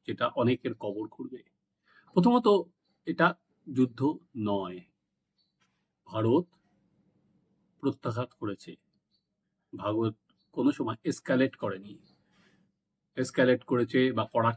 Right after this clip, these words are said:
চেষ্টা করছে পাকিস্তান। যখন বাইশ তারিখ, বাইশে এপ্রিল পেহেলগাঁওতে প্রথম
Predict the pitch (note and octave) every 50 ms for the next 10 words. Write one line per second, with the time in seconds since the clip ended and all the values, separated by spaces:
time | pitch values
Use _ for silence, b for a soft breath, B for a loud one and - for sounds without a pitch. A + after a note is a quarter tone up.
0 | - - B2+ A2+ - - C3 A2+ A#2+ A2+ - - B2+ A2 A2 - A#2 A2+ - A2+
1 | - _ - A2 A2 A2 - _ _ _ _ _ _ _ _ _ _ _ _ _
2 | _ _ _ _ _ _ _ _ _ _ _ _ _ - C3 C3+ C#3+ - - E3+
3 | C3+ G#2+ F#2+ F#2+ - _ _ _ _ _ _ _ _ _ _ _ _ - A#2 A2+
4 | A2 B2+ C3+ - - D#3 B2+ A#2 A2 G2+ G2 G2 G#2 A2+ B2+ B2+ - D3+ C#3+ D3
5 | A#2+ A2 - - C3+ B2+ G2+ F#2+ G2 - _ _ _ _ _ _ _ _ _ _
6 | _ _ _ C3+ B2 A#2+ C3 C#3+ C3 C#3+ C#3 C3 A#2 - A#2 G#2+ A#2+ E3 - _
7 | _ _ _ _ _ _ _ _ C#3 A#2+ - - D3 C#3+ G#2+ F#2+